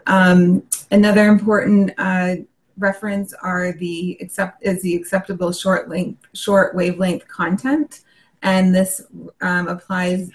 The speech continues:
references the amount of blue content within a light source. So a couple examples here, we have V L, which would be for a light source that is less than or equal to two thousand.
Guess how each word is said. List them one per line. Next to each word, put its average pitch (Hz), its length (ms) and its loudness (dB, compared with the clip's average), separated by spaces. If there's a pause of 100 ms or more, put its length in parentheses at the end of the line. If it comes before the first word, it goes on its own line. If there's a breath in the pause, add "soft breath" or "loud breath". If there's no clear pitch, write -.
(600)
references 175 720 -4
the 180 100 -2
amount 175 240 2
of 165 120 -10
blue 196 180 2
content 175 640 -4
within 170 300 -6
a 156 60 -8
light 165 280 -8
source. - 540 -8 (440 soft breath)
So 190 360 4
a - 20 -4
couple 208 260 2
examples 190 640 0
here, 190 360 0
we 180 140 -4
have 165 280 -6
V 190 300 -4
L, 226 540 -4
which - 400 -8 (200)
would 175 320 -4
be 175 240 -6
for 170 380 -4
a 165 80 -2
light 170 240 -2
source 180 300 -2
that 170 120 -2
is 160 180 -6
less 185 260 -4
than 175 220 -2
or 165 140 -4
equal 180 360 -2
to 165 300 -4
two 175 240 -4
thousand. 240 600 0